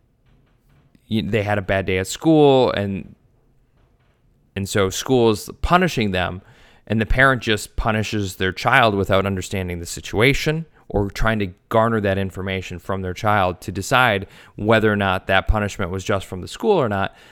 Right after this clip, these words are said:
but really collecting a hundred percent or as much of that information as possible. Like, Here, I read the note from school, and how am I gonna treat you, my child,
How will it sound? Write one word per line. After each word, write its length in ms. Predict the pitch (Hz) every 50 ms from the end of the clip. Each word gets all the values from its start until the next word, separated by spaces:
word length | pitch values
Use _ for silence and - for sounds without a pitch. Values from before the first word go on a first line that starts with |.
| _ _ _ _ _ _ _ _ _ _ _ _ _ _ _ _ _ -
but 220 | - 131 135 - - 110 - - -
really 260 | 131 175 180 170 127
collecting 640 | - - - 143 143 151 151 - 156 143 135 113 -
a 120 | - 107
hundred 200 | 104 131 131 123
percent 360 | 110 123 107 - 123 113 110 101
or 160 | 71 95 101
as 120 | 101 -
much 260 | 135 139 147 143 -
of 60 | 120 113
that 160 | 110 104 101
information 520 | 104 104 95 - 107 104 101 98 - 104
as 100 | 92 -
possible. 480 | - - - 110 107 - - - - 98
Like, 260 | 98 95 95 95 -
Here, 280 | - - 135 135 123 104
I 60 | 107
read 200 | 104 104 104 90
the 80 | 104
note 220 | 104 110 107 73 -
from 120 | - 101
school, 520 | - - - 196 190 180 175 170 160 151 - - - - _ _ _ _ _ _ _ -
and 340 | 113 117 113 113 110 110 113
how 240 | 101 - 123 113
am 100 | 113 113
I 40 | 113
gonna 360 | 110 104 98 95 95 98 95 _ _ _ _ _ _ _ _
treat 300 | - - - 143 139 113
you, 420 | - 110 123 143 147 127 107 98 98
my 200 | 101 98 101 101
child, 560 | - - 175 175 160 120 101 95 101 101 104